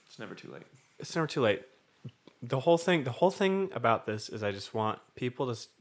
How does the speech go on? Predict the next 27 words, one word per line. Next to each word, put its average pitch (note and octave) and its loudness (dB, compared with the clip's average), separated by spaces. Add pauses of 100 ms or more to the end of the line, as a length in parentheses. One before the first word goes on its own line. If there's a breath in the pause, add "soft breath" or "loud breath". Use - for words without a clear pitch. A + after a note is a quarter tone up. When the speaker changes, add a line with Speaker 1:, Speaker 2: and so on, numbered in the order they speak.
Speaker 2:
just - -6
be A#2+ 4
aware A2+ 6
of B2 -2
how B2+ 0
you're C#3+ 2
breathing C#3+ 2
Speaker 1:
Mm. A#2+ -2
Speaker 2:
and A2+ 0
try B2 2
and A#2+ 2
breathe A#2 2
through A#2 0
your G#2+ 2
nose. - -8 (100)
That's A#2 -4
the - -6
only G#2 -4
thing. - -14 (280)
Speaker 1:
I - -6
think A3 -4
my A#3 2
tongue F3+ -2
stays E3 -2
at E3 -8
the E3 -6
top. - -4